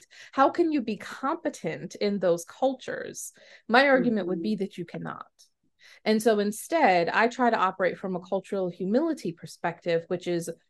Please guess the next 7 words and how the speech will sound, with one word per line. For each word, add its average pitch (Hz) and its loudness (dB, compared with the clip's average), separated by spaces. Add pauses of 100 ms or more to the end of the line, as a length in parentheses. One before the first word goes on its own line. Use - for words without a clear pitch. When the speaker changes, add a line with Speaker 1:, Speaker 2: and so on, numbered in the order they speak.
(140)
Speaker 1:
you 240 4
are 208 4
the 202 0
expert - -2 (420)
on 196 2
your 175 2
culture. - -10